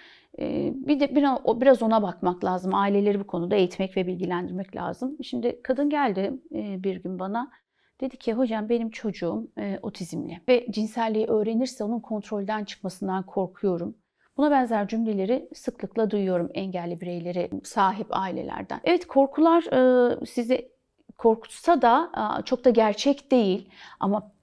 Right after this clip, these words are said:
bilgi vermediğiniz noktada o korku karanlıkta daha fazla büyür. Şimdi aileler koruma adına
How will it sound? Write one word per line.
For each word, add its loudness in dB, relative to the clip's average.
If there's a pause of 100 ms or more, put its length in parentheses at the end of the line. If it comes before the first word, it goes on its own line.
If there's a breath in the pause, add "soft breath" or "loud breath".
(220)
bilgi 6
vermediğiniz 8
noktada 2 (380 loud breath)
o 6
korku 6
karanlıkta 2
daha 2
fazla 2
büyür. 0
Şimdi -6
aileler 2
koruma 2
adına -2